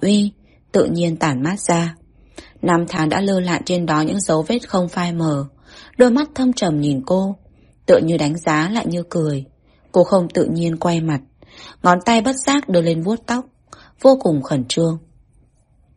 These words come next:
Trong lòng thầm đem Mục Lương Hòa ra mắng một trăm lần. Nếu mà nhầm lầm cũng có thể giết người, thì Mục Lương Hòa đã bị cô niệm cho thương tích đầy mình rồi. Nếu không phải là anh cố ý bắt cô quay về,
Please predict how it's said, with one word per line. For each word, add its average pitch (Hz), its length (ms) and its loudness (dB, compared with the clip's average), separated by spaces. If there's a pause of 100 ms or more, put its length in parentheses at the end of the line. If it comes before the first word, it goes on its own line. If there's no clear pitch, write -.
(440)
Trong 180 200 0
lòng 156 340 2
thầm 143 220 0
đem 175 220 0
Mục 165 160 -2
Lương 180 220 2
Hòa 170 240 0
ra 175 140 -2
mắng 175 220 -2
một - 180 -2
trăm 175 200 0
lần. 156 260 -2 (1200)
Nếu 175 180 0
mà 214 160 -2
nhầm 160 280 -4
lầm 143 360 -2 (260)
cũng 160 140 0
có 156 160 6
thể 170 160 2
giết 220 300 -2
người, 151 360 -4 (300)
thì 175 120 0
Mục 160 240 2
Lương 220 200 2
Hòa 185 240 0
đã - 120 0
bị - 240 -4
cô 180 180 0
niệm 175 240 -2
cho 170 100 -2
thương 165 240 -4
tích 262 180 -2
đầy 170 140 0
mình 143 300 0
rồi. 143 360 -2 (520)
Nếu 160 100 4
không 180 200 2
phải 165 180 2
là 135 80 2
anh 170 240 -2
cố 165 200 2
ý 160 160 0
bắt 247 220 -4
cô 190 160 2
quay 185 260 0
về, 147 380 0